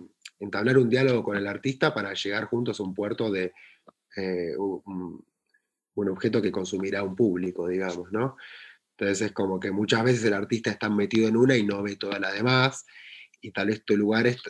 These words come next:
ver el, el, el cuadro desde afuera y decir, "Che, esto está bueno, pero hagámoslo así, el formato, eh, es complicado porque no lo cambiamos", eh, y bueno,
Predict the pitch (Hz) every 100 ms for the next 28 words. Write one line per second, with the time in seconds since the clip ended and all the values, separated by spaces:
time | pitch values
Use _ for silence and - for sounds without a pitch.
0 | - 95 98 98 95 95 76 92 87 95
1 | - - 98 98 98 98 101 101 107 107
2 | 107 92 - 87 - 104 95 95 _ _
3 | _ - 98 104 101 113 135 139 123 107
4 | 95 92 95 95 95 120 117 107 92 98
5 | 98 113 117 101 95 - - - - -
6 | 90 90 90 78 87 90 90 92 92 92
7 | 98 135 131 104 92 95 95 92 95 98
8 | 107 110 104 95 92 90 - 92 90 80
9 | _ - - - - _ - 98 87 87
10 | 120 92